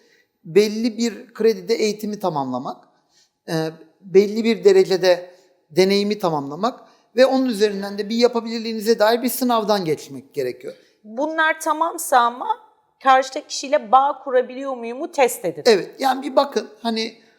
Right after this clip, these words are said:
Speaker 1: e, o kişiden size, sizden ona giden bir bağlantı seziyorsanız, e, hiçbir ilgi göremiyorum bu kişi dediğiniz. Ben bazen şunu da söylerim. Şimdi koçluk aldım,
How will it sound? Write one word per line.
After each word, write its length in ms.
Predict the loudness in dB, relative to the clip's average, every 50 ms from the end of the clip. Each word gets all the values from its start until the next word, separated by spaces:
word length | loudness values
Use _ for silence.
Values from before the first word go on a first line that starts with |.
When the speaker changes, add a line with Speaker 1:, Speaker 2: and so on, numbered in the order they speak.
| _ _ _ _ _ 0
Speaker 1:
e, 200 | 2 2 2 2 0 -4 -6 -10 -20 _ _ _ _
o 160 | 0 0 2
kişiden 520 | 0 -4 -8 -6 -2 2 4 4 4 2 -2
size, 400 | -8 -10 -10 0 4 4 4 4
sizden 360 | 4 -2 -8 -4 -2 -2 -2
ona 160 | 0 -2 -4
giden 380 | -4 -4 -2 0 0 0 -2 -4
bir 220 | -6 -8 -10 -12 _ _ _ _ _ _ _ _ _ _ _ _ _ _ _ _ _ _ _ -2
bağlantı 460 | 2 6 6 6 6 4 0 -2 -2
seziyorsanız, 720 | -2 0 0 0 0 -4 -6 -6 -6 -10 -10 -10 -12 -18 -20 _ _ _ _ _ _ _ _ _ _ _ _ _ -2
e, 60 | 0 0 0 -2 -6 -12 -20 _ _ _
hiçbir 460 | -10 -8 -6 -6 -6 -6 -4 -2 0 0
ilgi 300 | 0 0 -2 -4 -4 2
göremiyorum 580 | 6 6 6 6 6 2 0 0 -2 -2 -6
bu 60 | -10
kişi 200 | -12 -14 -6 -2
dediğiniz. 400 | -2 -2 -2 -4 -8 -10 -12 -18 _ _ _ _ _ _ -20 -18 -16 -4
Ben 240 | 0 0 0 2 2
bazen 260 | 0 0 0 -2 -4
şunu 220 | -6 -4 -4 -4 -4
da 60 | -4
söylerim. 460 | -6 -4 -2 -2 -2 -2 -4 -6 -12 _ _ _ _ _ _
Şimdi 220 | _ -8 -6 -6 0
koçluk 440 | 4 4 4 4 2 -6 -4 0
aldım, 440 | 2 2 2 2 0 -2 -4 -4 -6